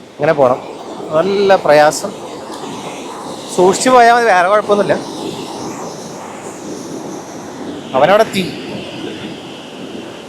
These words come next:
ആ പോണുണ്ടവൻ. നമുക്കിത് പോണം.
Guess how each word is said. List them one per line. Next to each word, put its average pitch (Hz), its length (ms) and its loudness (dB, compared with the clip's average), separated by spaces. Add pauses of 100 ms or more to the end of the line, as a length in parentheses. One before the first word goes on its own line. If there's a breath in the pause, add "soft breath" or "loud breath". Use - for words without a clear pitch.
(300)
ആ 160 120 -4
പോണുണ്ടവൻ. 185 420 4 (3250)
നമുക്കിത് 151 340 2
പോണം. 175 160 4